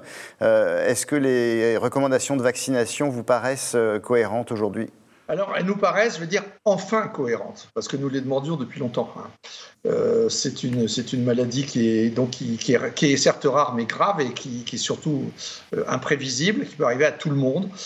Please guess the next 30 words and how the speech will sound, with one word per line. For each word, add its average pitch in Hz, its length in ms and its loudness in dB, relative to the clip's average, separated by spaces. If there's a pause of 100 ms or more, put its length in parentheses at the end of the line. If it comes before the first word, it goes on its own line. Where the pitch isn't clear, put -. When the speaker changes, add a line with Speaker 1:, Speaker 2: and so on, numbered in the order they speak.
(280)
Speaker 2:
Il 139 120 -2
faut 214 180 4
vacciner. 165 760 2 (440)
Euh, 123 160 2
il 131 80 -2
faut 180 160 0
simplement, 170 760 2
euh, 131 580 2
on 139 80 2
l'a 156 100 6
déjà 160 240 0
fait 175 140 -2
avec 160 180 0
la, 131 720 4
le 127 180 -4
méningo 147 380 0
C 165 240 -2
qui 165 80 2
avait 156 160 2
démarré 170 540 2
il 160 60 0
y 131 60 2
a 113 40 0
plusieurs 170 640 -2
années 156 440 0 (280)
difficilement 165 840 0
par 139 280 0
manque 170 240 -2
de 175 60 -2
communication. 160 800 -2